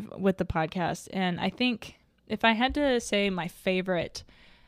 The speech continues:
my favorite thing that I did on the podcast was the Dominance Theory episodes. The, number one, they were really popular,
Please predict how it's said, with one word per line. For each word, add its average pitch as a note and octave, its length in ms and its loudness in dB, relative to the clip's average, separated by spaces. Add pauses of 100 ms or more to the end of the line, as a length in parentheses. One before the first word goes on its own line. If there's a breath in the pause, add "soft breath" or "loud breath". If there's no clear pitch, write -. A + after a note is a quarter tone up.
(140 soft breath)
my F#3 80 2
favorite G3 580 2
thing F#3+ 200 0
that F3+ 120 -2
I F3 80 0
did F3 240 0
on F3 120 -2
the E3+ 60 -2
podcast F3 560 -2
was F3 180 -4
the F3 80 -2
Dominance F3 500 -2
Theory F3+ 280 0
episodes. F3 680 2 (960)
The, G3+ 280 2
number A3 300 4
one, G#3 240 6
they F#3 80 4
were F3+ 160 2
really F3+ 220 0
popular, F#3 600 0